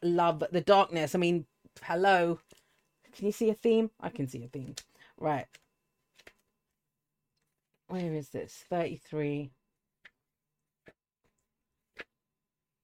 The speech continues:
This is what it says. It's time to, oh,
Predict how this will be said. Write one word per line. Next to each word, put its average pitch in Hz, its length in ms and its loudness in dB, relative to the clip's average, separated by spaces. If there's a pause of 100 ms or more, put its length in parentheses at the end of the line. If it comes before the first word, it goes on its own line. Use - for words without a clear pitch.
(640)
This 156 160 -10
is 156 100 -12
what 165 120 -6
it - 100 -12
says. 139 400 -10 (680)
It's 202 220 2
time 233 240 2
to, 196 160 -6
oh, 196 200 -4